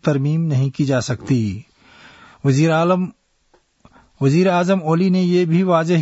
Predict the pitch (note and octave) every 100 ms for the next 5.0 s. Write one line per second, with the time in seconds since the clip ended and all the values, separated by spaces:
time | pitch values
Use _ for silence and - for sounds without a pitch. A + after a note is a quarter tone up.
0 | - F3+ F3 E3+ D3+ - D3 E3+ - F3
1 | F3+ E3 D#3 D3 D#3 E3+ F3+ F3 E3 E3+
2 | E3+ C#3+ C#3+ C#3 E3+ D#3+ C#3+ D#3+ E3+ D#3+
3 | C#3 C3+ E3 D3 C#3 D3+ - D#3+ C#3 D3+
4 | C#3 C3+ D3 E3 - D3+ C#3 B2 A2+ G2